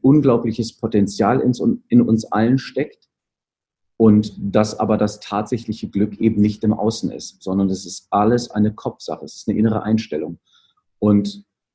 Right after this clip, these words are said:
deswegen ist das Thema Persönlichkeitsentwicklung für mich ein ganz, ganz spannendes.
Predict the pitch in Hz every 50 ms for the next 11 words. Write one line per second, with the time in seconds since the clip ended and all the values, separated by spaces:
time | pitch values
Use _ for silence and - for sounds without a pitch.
0 | _ _ - 98 92 110 113 117 113 - 113 120 123 123 117 123 120 120 120 113
1 | 120 - - 139 135 - - 117 110 - - - 110 98 98 92 - - 95 -
2 | - 98 101 98 98 - - - - - - 90 - 101 - - 92 92 - -
3 | 95 101 98 - 101 98 98 101 - - - 95 90 - - - 98 110 110 98
4 | 82 80 - - - _